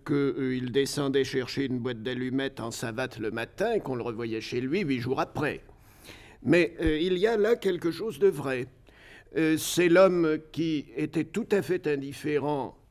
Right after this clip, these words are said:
euh, à la matérialité de l'existence, et en même temps, c'était l'homme le plus sérieux, le plus,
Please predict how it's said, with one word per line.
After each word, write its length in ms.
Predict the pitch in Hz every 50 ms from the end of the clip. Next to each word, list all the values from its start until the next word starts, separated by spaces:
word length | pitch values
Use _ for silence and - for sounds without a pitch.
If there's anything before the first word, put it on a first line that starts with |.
| _ -
euh, 220 | 98 98 95 98 104
à 40 | 120
la 100 | 123 120
matérialité 800 | 123 131 123 - 131 127 - 131 135 123 123 123 120 - 135 131
de 80 | 98 104
l'existence, 1040 | 107 104 98 123 131 139 135 - - - 175 170 180 196 214 220 - - - - - - - - - _ - - _ - - - - - - _ _ _ - - - -
et 100 | 175 175
en 80 | 190 226
même 300 | 226 233 233 233 226 -
temps, 360 | - - 160 139 117 95 - - - - - - - - - _ - _
c'était 520 | - - - 208 220 214 - 180 165 143
l'homme 520 | 135 156 190 202 214 226 233 233 226 202 - - -
le 240 | 139 147 170 190 185
plus 200 | - 147 147 135
sérieux, 840 | - - - - 190 190 - 143 139 156 165 165 175 196 202 196 - - - - - - - - - - - - - - -
le 300 | 104 143 165 190 196 190
plus, 400 | - 175 190 185 170 151 -